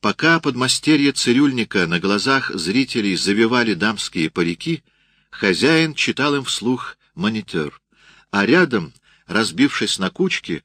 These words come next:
люди, взволнованно размахивая руками,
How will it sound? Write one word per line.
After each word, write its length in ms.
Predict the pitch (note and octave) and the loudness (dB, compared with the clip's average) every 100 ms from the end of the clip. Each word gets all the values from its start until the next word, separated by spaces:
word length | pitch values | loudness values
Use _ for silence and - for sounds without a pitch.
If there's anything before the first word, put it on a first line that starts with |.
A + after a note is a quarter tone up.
| - - | -16 -6
люди, 360 | D#2+ D3 E3 D3+ | 2 4 4 2
взволнованно 920 | B2+ - F2 G2+ G2+ D#3+ D#3+ D3+ C3+ | 0 -2 0 2 2 0 0 -2 -2
размахивая 680 | B2 - B2 B2 - F#2 F2 | -2 -2 -2 -4 -4 -2 -2
руками, 560 | F2 - D3 D3+ D3 | -2 0 0 0 -2